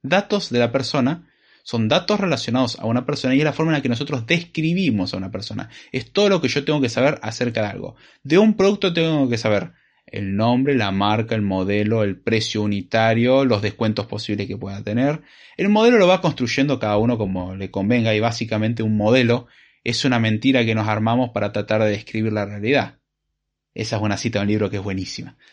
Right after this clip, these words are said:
Eh, básicamente un modelo es una versión reducida de algo que existe, ya sea algo tangible como intangible.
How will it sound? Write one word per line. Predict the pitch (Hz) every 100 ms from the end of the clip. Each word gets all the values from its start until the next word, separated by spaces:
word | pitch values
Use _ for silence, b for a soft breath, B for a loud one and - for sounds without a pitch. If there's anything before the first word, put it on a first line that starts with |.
| b b b b
Eh, | - 107
básicamente | 98 120 120 120 120 120 120 120
un | 123 147 151
modelo | 143 135 139 120 113 120 - _ _ _ _ _
es | 123 131 - - _
una | 113 139 143
versión | 135 123 - 151
reducida | 147 143 170 156 - - 127 110 113 147 _ _ _ _ _ _ _ _
de | - 107 117 117 120
algo | 131 131
que | 117
existe, | 107 - 92 - - _ _ _ _ _ - - -
ya | - 113
sea | 120 113
algo | 113 113
tangible | 110 113 - 214 214
como | 139 123
intangible. | 107 101 - 101 90 87 -